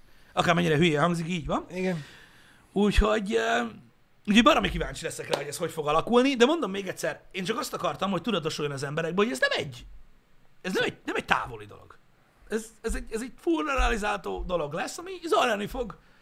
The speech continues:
Speaker 1: anélkül, hogy mi tudnánk róla.
Speaker 2: Hamarosan nem science fiction lesz ez, hanem abszolút,
Speaker 1: Abszolút,
Speaker 2: abszolút
Speaker 1: abszolút,
Speaker 2: valóság lesz.
Speaker 1: abszolút, abszolút.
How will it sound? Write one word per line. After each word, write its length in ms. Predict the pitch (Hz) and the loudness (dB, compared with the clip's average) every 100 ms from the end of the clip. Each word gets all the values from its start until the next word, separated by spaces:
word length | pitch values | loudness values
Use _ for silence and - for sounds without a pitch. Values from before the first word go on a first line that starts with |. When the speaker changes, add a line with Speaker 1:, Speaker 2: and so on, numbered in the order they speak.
| - | -14
Speaker 1:
anélkül, 260 | - 214 185 | -8 -6 -4
hogy 100 | 202 | -4
mi 40 | 180 | -4
tudnánk 240 | 165 139 123 | -6 -8 -8
róla. 280 | 117 117 - | -10 -12 -6
Speaker 2:
Hamarosan 480 | 151 127 113 - 127 | 0 2 0 -2 -4
nem 140 | 101 | -4
science 380 | - 101 101 95 | -4 -6 -8 -10
fiction 420 | 110 107 - 110 | -12 -12 -10 -10
lesz 200 | 110 - | -10 -14
ez, 140 | 117 - _ _ _ _ _ _ | -16 -18 _ _ _ _ _ _
hanem 340 | - 110 110 101 - | -6 -6 -6 -12 -10
abszolút, 160 | 113 | -2
Speaker 1:
Abszolút, 480 | 254 - 330 196 - | 0 2 2 0 -2
Speaker 2:
abszolút 340 | 131 - 135 | 0 2 2
Speaker 1:
abszolút, 240 | 123 185 117 | 0 0 -2
Speaker 2:
valóság 380 | 107 104 113 117 | -2 -2 -2 -2
lesz. 100 | 123 | -4
Speaker 1:
abszolút, 460 | - 147 123 - 110 - - - | -4 -6 -10 -14 -18 -18 -20 -18
abszolút. 440 | 135 - 110 107 | -16 -14 -16 -18